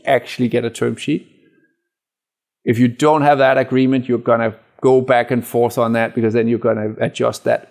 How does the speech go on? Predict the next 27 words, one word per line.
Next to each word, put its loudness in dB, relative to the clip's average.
all 2
throughout -8
the -10
process -4
and -6
it's -14
gonna -8
fall -10
apart. -16
Uh, 2
I 2
think 2
those 2
would -2
be 4
the 0
two -2
best -2
advices. -2
And 0
then 0
I 2
would 0
really, 2
for -4
the 0
new, 2